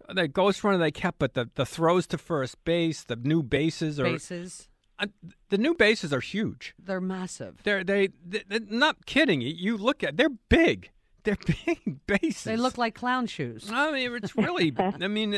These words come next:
Speaker 1: I, I don't, I mean, I don't quite understand it. It's, it's, uh,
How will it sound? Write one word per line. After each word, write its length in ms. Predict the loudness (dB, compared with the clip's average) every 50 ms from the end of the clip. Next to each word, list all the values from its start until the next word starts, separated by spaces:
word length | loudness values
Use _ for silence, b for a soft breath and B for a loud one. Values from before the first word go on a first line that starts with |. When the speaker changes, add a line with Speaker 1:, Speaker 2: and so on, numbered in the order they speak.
| -4
Speaker 1:
I, 380 | -2 -2 -2 -2 -2 0 0 0
I 40 | 0
don't, 120 | 0 -4 -6
I 40 | -4
mean, 200 | -2 -2 0 -2
I 240 | -2 -4 -4 -4 -2
don't 320 | -2 -2 -2 -2 -4 -6
quite 320 | -8 -4 -2 0 0 2 0
understand 560 | -2 -2 -4 -6 -8 -8 -8 -6 -4 -4 -4
it. 120 | -4 -6 _ _ _ _ _ _ -16
It's, 240 | -16 -16 -14 -12
it's, 380 | -8 -8 -8 -8 -10 -12 -8 -4
uh, 320 | -2 -2 0 0 -2 -4